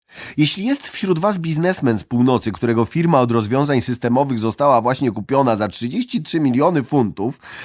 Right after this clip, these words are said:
na pewno aż roi się wokół niego od ludzi z radami. Jak wydać świeżo zainkasowaną forsę?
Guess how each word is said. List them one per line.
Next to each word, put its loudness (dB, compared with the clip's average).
na 4
pewno 0
aż 2
roi 2
się 2
wokół 0
niego 4
od 2
ludzi 2
z 0
radami. 2
Jak 4
wydać 0
świeżo 0
zainkasowaną -2
forsę? -6